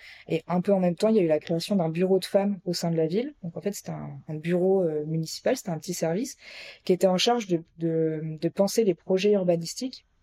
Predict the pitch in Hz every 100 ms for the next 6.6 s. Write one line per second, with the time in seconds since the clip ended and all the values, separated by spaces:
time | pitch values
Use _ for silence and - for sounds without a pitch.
0 | _ _ _ _ _ _ _ - 170 220
1 | 226 185 196 208 180 156 151 - - -
2 | 170 160 226 202 175 160 160 156 160 147
3 | - 165 160 151 147 - - 175 180 165
4 | 165 180 180 180 202 202 175 165 170 160
5 | 156 151 151 160 160 165 160 - 160 175
6 | 208 175 156 - 170 226